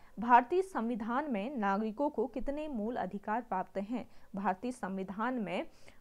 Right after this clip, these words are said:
मूल अधिकार प्राप्त हैं नागरिकों को छह।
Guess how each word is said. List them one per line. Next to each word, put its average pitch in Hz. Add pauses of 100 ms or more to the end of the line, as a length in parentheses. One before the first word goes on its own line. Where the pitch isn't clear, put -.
मूल 311 (540)
अधिकार 247
प्राप्त 220
हैं 247
नागरिकों 208
को 233 (140)
छह। 214